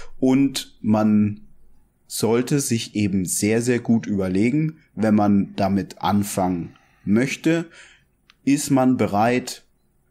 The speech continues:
diesen Preis zu bezahlen? Ist man bereit, dieses Risiko einzugehen?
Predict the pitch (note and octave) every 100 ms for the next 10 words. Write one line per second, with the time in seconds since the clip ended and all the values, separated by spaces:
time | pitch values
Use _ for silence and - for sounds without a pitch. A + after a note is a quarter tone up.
0 | - A2+ A#2+ A#2 G#2 - G#2 A2 - -
1 | F#2+ G2 - A#2+ B2+ C3+ C3 G#2+ B2 -
2 | A#2 G#2 G2+ G2+ A2+ A2+ A2 A2 G#2 -
3 | G#2 A#2 A2 G#2+ G#2 G2+ - A#2 C3+ -
4 | A#2 A2 A2+